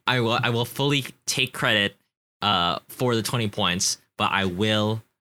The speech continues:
I will accept the ten points that I've been given. I, I, I won't be a sore loser good job on that. And good job for not Minnesota United, uh, in this matchup,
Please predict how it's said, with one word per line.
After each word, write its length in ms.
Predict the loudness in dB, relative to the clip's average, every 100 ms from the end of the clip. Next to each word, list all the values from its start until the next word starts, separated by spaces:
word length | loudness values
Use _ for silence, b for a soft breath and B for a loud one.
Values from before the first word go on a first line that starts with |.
| _
I 160 | -2 0
will 320 | 2 2 0
accept 440 | 0 0 0 -2
the 80 | -4
ten 240 | -2 -2 -2
points 300 | -4 -4 -4
that 120 | -2
I've 180 | -4 -4
been 120 | -6
given. 420 | -6 -4 -6 -6 -6
I, 100 | -6
I, 160 | -4 -4
I 60 | -2
won't 200 | -2 -2
be 120 | -4
a 60 | -2
sore 260 | -2 -4
loser 480 | -4 -6 -4 -6 -8 _ _ -6
good 160 | -4
job 280 | -2 0 0
on 160 | -2 -4
that. 400 | -2 -2 -2 -6 b b b -6
And 300 | -2 -2 -2 -10 _ _ _ -2
good 200 | 0 0
job 480 | 0 0 0 -2 -6 _ _ _
for 400 | -2 0 0 0 -2
not 280 | 0 2 2
Minnesota 440 | 0 0 0 0
United, 500 | 0 -2 -2 -2 -4 -6
uh, 260 | -4 -4 -4
in 100 | -4
this 180 | -4 -4
matchup, 440 | -2 -2 -2 -6